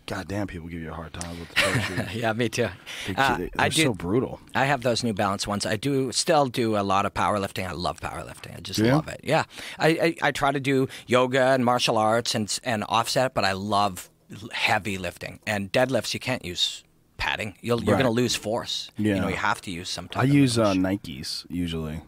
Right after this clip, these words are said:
Speaker 1: Or I'll use the New Balance ones, but <clears throat> not Nikes, rather Converse All-Star, like these things,
Speaker 2: Yeah.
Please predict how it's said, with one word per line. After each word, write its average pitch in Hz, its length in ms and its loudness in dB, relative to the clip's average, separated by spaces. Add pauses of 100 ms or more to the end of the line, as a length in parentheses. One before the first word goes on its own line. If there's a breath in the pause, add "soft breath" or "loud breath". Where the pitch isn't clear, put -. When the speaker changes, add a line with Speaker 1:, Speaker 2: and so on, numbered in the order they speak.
(140)
Speaker 1:
Or 82 360 -6
I'll 82 320 -8
use 90 240 -4
the 87 100 -6
New 90 160 0
Balance 87 420 -6
ones, 87 140 -14
but - 260 -10
<clears throat> - 60 -4
not 127 480 2
Nikes, 98 340 -6
rather 87 200 -6
Converse 110 500 0
All-Star, 104 400 -2 (320 loud breath)
like - 160 -4
these 113 180 -2
things, 127 400 0
Speaker 2:
Yeah. 104 180 -4